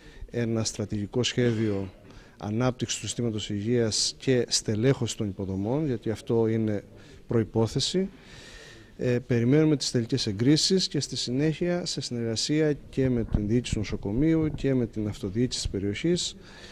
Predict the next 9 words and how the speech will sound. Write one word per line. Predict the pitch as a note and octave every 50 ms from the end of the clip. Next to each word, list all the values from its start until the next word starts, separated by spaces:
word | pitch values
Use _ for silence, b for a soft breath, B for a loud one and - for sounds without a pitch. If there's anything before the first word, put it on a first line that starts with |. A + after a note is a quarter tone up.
| B B B
και | - C#3+ C3+
με | B2+ A#2+
την | - B2 A#2 A2+
υγειονομική | A2 A#2 A2+ A2 A2 - C3+
περιφέρεια, | B2 - A2 G#2 G#2 - D#3 D#3 E3 E3 E3+ F3 F3 E3+ - -
θα | - - - C3 B2 B2 A#2 - - - - - - - -
κάνουμε | - C#3+ C#3+ D3+ D3 C#3+ C#3
τις | - - -
παρεμβάσεις | - - A#2 A2 A2 A2+ C3 C#3+ D3 C#3+ - - E3 C#3+ - - - - -